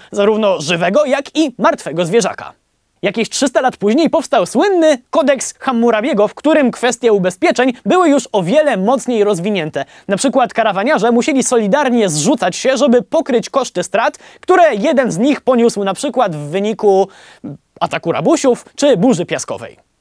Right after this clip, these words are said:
W starożytności dość wartościowym dobrem byli niewolnicy i ich też można było ubezpieczyć, ale nie dla ich dobra, to akurat nie miało aż takiego znaczenia. Właściciele ubezpieczali niewolników na wypadek, gdyby im czmychnęli.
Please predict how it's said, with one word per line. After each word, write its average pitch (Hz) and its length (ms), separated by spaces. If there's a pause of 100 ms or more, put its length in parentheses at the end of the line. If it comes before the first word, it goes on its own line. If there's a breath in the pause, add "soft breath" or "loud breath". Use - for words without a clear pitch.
(100)
W - 80
starożytności 208 680
dość 277 300
wartościowym 262 640
dobrem 196 480
byli 339 480
niewolnicy 226 720
i 233 220
ich 196 100
też 330 240
można 269 300
było 254 200
ubezpieczyć, 202 600
ale 262 280
nie 285 240
dla 240 280
ich 269 220
dobra, 190 300
to 269 120
akurat 269 360 (260)
nie 190 180
miało 254 300
aż 196 120
takiego 190 340
znaczenia. 170 380 (240 soft breath)
Właściciele 247 500
ubezpieczali 233 600
niewolników 175 540
na 277 120
wypadek, 233 480
gdyby 392 440
im 285 240 (280 loud breath)
czmychnęli. 302 840